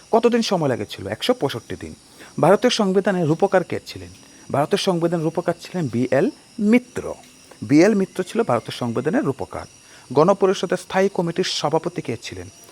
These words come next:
স্থায়ী কমিটির সভাপতি ছিলেন ডক্টর রাজেন্দ্র প্রসাদ।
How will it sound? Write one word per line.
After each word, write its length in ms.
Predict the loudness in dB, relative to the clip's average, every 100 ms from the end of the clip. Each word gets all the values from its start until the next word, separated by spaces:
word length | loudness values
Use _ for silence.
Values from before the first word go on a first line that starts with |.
| -20
স্থায়ী 300 | -4 -2 0
কমিটির 360 | 0 -2 -2
সভাপতি 500 | -4 -2 -2 -4 -6
ছিলেন 300 | -8 -2 -2 -2 -10 -16 -2
ডক্টর 400 | 0 0 -2 -4 -4 -12 -8
রাজেন্দ্র 520 | -4 -4 -2 -2 -2 -2 -6 -2
প্রসাদ। 540 | 0 0 -4 -14 -16